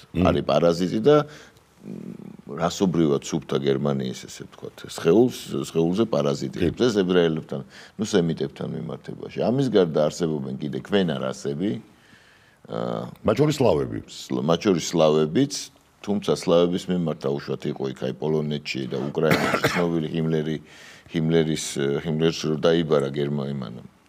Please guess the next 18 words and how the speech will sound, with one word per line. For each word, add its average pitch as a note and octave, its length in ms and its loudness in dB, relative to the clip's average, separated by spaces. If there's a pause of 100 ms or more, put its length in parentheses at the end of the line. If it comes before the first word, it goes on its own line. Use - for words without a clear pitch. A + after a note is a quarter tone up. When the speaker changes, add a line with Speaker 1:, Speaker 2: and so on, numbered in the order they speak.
(100)
Speaker 2:
ჰიტლერმა, D#2 500 0
როცა C#2 220 -4
უკრაინაში D2+ 580 0
იმოგზაურა, F2 680 2 (640)
მას F#2+ 160 -2
დაემართა F#2 500 4
ისტერიკა, E2+ 600 2
იმიტომ B1 360 -6
რომ A1+ 680 -4 (1500)
დაინახა, F2+ 540 4
რომ A#2+ 200 6
ახლა A2 300 4 (100)
იგივე F2 600 4
პარამეტრების D#2+ 760 4
ბავშვები D2 560 2
იყვნენ C#2 360 -4
იქ, F#2 160 -2
ქერა, D2 500 6